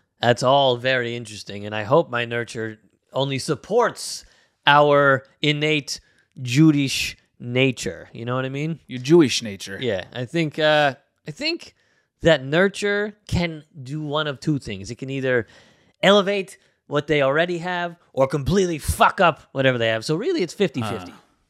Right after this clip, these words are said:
Speaker 2: now, uh, it, say, say your son was, uh,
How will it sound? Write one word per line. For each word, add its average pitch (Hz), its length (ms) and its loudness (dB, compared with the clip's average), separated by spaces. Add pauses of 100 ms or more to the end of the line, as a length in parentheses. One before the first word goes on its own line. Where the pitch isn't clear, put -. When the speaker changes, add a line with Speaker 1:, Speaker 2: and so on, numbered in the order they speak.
(340)
Speaker 2:
now, 160 180 2
uh, 143 80 -4 (220)
it, - 320 -8
say, 196 420 -2 (160)
say 180 180 -4
your 165 140 0
son 160 280 -2
was, 139 220 -6
uh, 117 340 0